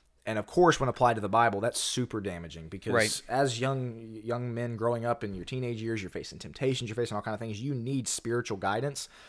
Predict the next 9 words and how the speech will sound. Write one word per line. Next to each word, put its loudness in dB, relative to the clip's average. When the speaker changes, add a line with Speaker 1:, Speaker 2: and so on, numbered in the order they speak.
Speaker 1:
And -4
man, -4
G-, -2
God 4
has, -4
has -6
given 4
fathers 6
that 0